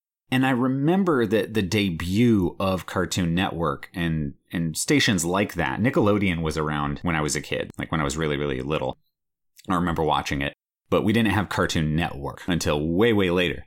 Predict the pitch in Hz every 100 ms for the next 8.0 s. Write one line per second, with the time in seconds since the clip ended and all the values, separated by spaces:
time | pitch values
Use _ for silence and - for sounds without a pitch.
0 | _ - - _ _ _ _ - 101 92
1 | 92 95 98 131 160 113 71 - - 85
2 | 85 - 110 - 107 101 123 101 92 85
3 | - _ _ - 95 82 80 117 95 76
4 | 73 - _ _ - - - - 156 120
5 | 90 80 78 - 107 92 92 104 110 110
6 | 90 85 87 92 - 78 85 - 71 78
7 | - - 67 - - - - 226 226 -